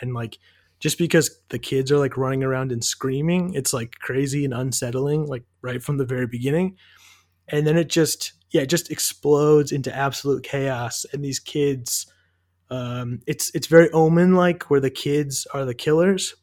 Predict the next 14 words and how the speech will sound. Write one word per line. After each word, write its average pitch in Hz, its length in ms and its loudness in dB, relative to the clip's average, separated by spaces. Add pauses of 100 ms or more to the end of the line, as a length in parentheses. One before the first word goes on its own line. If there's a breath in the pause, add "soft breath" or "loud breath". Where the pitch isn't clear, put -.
but, 139 180 2
like, 127 440 -4 (540)
what 151 220 4
they're 175 140 4
able 156 280 2
to 143 160 0
accomplish 147 840 -4
in 143 140 -6
terms 139 340 -4
of 123 160 -4
the 127 80 -4
mood 160 540 2
and 151 100 -6
also 135 540 0